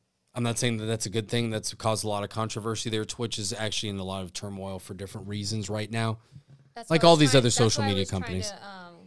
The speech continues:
Speaker 2: warn Ting Ting 'cause she was talking about letting her kids go on Twitch. And I'm like, "Yeah, there might be an age filter you wanna put on there.
Speaker 1: Yeah.
Speaker 2: And you might wanna be, like,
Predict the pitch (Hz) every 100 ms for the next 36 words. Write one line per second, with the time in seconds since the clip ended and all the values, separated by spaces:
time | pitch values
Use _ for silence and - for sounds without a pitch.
0 | 185 190 190 180 202 185 180 175 175 175
1 | 175 - 170 185 185 160 160 175 165 175
2 | 165 170 170 170 156 160 185 165 170 165
3 | 165 - - 214 208 202 196 196 190 185
4 | 202 208 220 226 202 185 190 - 202 185
5 | 190 185 185 175 - 196 185 180 180 185
6 | 92 85 85 _ - 98 95 92 185 180
7 | 175 175 165 170 165